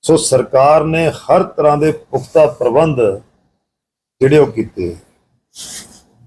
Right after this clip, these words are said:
ਬਾਕੀ ਕਈ ਸਮੱਸਿਆਵਾਂ ਵੀ ਦੱਸੀਆਂ ਨੇ,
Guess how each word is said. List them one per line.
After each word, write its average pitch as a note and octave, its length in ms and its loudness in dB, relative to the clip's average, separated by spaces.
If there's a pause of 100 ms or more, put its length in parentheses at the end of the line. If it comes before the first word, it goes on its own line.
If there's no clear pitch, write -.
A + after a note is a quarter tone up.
ਬਾਕੀ F3 720 4
ਕਈ - 480 0
ਸਮੱਸਿਆਵਾਂ C3 760 0
ਵੀ E3 100 2
ਦੱਸੀਆਂ D#3 400 0
ਨੇ, D3+ 220 -2